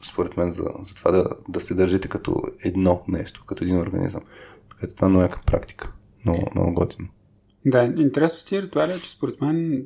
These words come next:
Speaker 2: няма рецепта. Най-вероятно това нещо, ако взема друг екип да го направи, няма да работи толкова добре за тях. И, и според мен, колкото, колкото е трудно, толкова е предизвикателно да намериш уникалното нещо, което ще ви свърже и ще ви, и ще,
Speaker 1: Мм.
Speaker 2: и ще, и ще ви даде,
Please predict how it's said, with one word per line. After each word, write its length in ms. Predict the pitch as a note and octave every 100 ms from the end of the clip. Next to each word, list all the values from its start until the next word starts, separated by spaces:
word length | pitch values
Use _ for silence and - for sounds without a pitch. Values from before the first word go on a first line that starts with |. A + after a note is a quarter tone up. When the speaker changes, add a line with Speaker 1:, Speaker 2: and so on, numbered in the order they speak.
| -
Speaker 2:
няма 320 | A#2+ B2 C#3+
рецепта. 360 | C3 A#2+ A#2 B2
Най-вероятно 460 | C3 C#3+ D3 D3+
това 160 | C#3 C#3
нещо, 260 | C#3+ - D3+
ако 160 | -
взема 240 | B2+ C3 C3
друг 160 | C3+
екип 200 | - -
да 60 | B2+
го 80 | A#2
направи, 400 | A2 D3 C#3+ D#3+
няма 280 | D3+ D3+ C3+
да 60 |
работи 300 | B2 B2 -
толкова 240 | C3+ A#2+ A#2+
добре 260 | A#2 A2+
за 80 | A2
тях. 280 | B2+ D3 - - - - - - _ -
И, 420 | C3+ C3+ C3 C3 C#3
и 120 | E3+ C#3+
според 360 | - C3 B2
мен, 440 | C#3 D3+ E3 - - _ _
колкото, 540 | C#3+ C#3+ - E3+ E3 -
колкото 320 | - D3 -
е 100 | D#3
трудно, 260 | - D3 E3+
толкова 320 | E3 D3 D#3+
е 100 | D3
предизвикателно 680 | C3+ B2+ B2+ B2+ C#3+ - D3+
да 80 | C#3
намериш 480 | C3 C#3+ C#3+ - - _ _ _ _ -
уникалното 600 | C3 B2+ - C3+ C#3+ D3+
нещо, 160 | C3+ -
което 140 | C3+
ще 80 | -
ви 60 | B2+
свърже 320 | - C3 C#3
и 60 |
ще 140 | C3+ C3+
ви, 300 | B2+ B2+ A3+
и 80 | D3
ще, 100 | G#2+
Speaker 1:
Мм. 80 | F2+
Speaker 2:
и 20 |
ще, 220 | G2 - -
и 100 | C#3+
ще 180 | -
ви 140 | B2+ A#2+
даде, 640 | B2+ B2 B2+ B2+ B2+ B2+